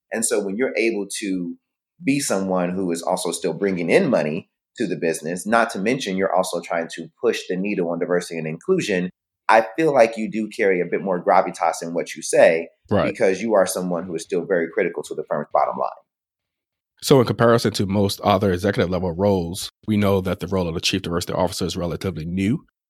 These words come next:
Speaker 2: People come to it via many different routes, so this can be a good thing or a bad thing. But fundamentally, what types of experiences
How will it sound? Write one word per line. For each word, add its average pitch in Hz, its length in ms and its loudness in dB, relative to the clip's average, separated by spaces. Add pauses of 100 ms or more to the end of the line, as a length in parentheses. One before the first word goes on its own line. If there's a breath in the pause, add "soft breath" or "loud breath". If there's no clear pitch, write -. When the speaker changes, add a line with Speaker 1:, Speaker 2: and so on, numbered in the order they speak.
(240)
Speaker 2:
People 151 240 2
come 170 180 2
to 113 140 2
it 90 100 0
via 90 200 -2
many 95 260 -2
different 85 280 -8
routes, 90 360 2
so 90 160 -4
this 92 180 -4
can 95 100 -6
be 87 120 -2
a 85 80 -4
good 82 200 -6
thing 85 180 -4
or 73 100 -4
a 78 40 -4
bad 85 280 0
thing. - 220 -6 (440)
But 101 140 4
fundamentally, 123 580 8
what 101 500 0
types - 380 2
of 95 100 0
experiences 85 840 -2